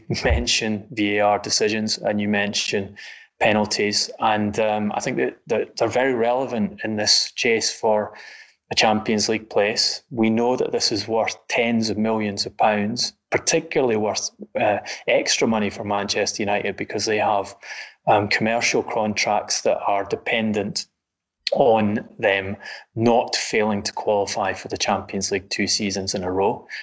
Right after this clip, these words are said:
um, which of course will happen if they fail to get above either Leicester City or Chelsea in these last two games. Um, the Crystal Palace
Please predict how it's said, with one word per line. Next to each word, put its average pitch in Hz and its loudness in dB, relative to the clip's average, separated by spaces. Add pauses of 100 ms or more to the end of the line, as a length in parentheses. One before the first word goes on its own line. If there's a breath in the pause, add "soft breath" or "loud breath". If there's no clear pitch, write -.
(180 loud breath)
um, 98 2
which 113 2
of - -8
course 101 2
will 104 2
happen 113 0
if 113 -6
they 107 0
fail - 0
to - -4
get 101 2
above - -2 (420 loud breath)
either 104 6
Leicester 98 0
City - -2
or 95 2
Chelsea 98 0 (260)
in 101 0
these 98 -2 (400 loud breath)
last 107 4
two 107 0
games. 101 -2 (460 loud breath)
Um, 104 2
the 143 0
Crystal 120 2
Palace 110 0